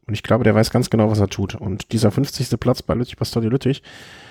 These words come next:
ähm, ne, Milan Sanremo, Elfter, und das sind alles immer so, so Sachen, der, der ist gut dabei und ich glaube, der hat sehr, sehr gut trainiert und,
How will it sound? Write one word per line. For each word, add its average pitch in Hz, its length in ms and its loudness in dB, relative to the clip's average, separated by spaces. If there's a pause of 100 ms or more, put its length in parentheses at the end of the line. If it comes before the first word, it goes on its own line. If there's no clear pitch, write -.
(460)
ähm, 104 320 2
ne, 151 300 2
Milan 127 240 4
Sanremo, 170 520 4
Elfter, 147 720 0
und 131 180 -4
das 135 140 0
sind 139 200 -6
alles 156 240 2
immer 139 160 2
so, 127 300 2
so 127 140 -2
Sachen, 123 480 -2 (240)
der, 95 180 -8 (220)
der 98 100 2
ist - 140 0
gut - 180 0
dabei 156 360 6
und 127 160 2
ich - 80 -10
glaube, 120 200 2
der 117 80 6
hat 110 120 2
sehr, 120 140 4
sehr 120 120 4
gut 113 140 -2
trainiert 135 420 0
und, 107 360 -4